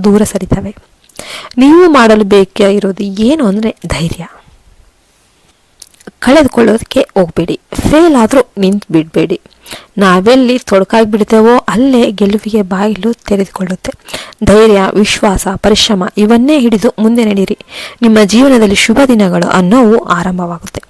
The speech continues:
ತುಲಾ ರಾಶಿಯವರೇ, ನವೆಂಬರ್ ಇಪ್ಪತ್ತೆರಡು ನಿಮ್ಮ ಜೀವನದ ಅತ್ಯಂತ ನೆನಪಿನ ದಿನ ಆಗಬಹುದು. ನಿಜವಾದ ಪ್ರೀತಿ, ನಿಜವಾದ ಅವಕಾಶ, ನಿಜವಾದ ಅದೃಷ್ಟ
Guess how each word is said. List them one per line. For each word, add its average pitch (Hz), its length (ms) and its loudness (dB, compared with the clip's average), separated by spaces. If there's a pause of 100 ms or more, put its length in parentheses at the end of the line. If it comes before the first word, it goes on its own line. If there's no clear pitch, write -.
(640)
ತುಲಾ 247 220 4
ರಾಶಿಯವರೇ, 180 580 -2 (380)
ನವೆಂಬರ್ 320 400 4
ಇಪ್ಪತ್ತೆರಡು 214 640 2
ನಿಮ್ಮ 196 240 0
ಜೀವನದ 165 420 -2
ಅತ್ಯಂತ 254 440 -2
ನೆನಪಿನ 196 380 -2 (160)
ದಿನ 208 100 0
ಆಗಬಹುದು. - 800 -6 (1300)
ನಿಜವಾದ 196 600 0
ಪ್ರೀತಿ, 220 720 0 (300)
ನಿಜವಾದ 185 420 0 (160)
ಅವಕಾಶ, 214 520 -2 (200)
ನಿಜವಾದ 190 440 2 (120)
ಅದೃಷ್ಟ 190 500 -2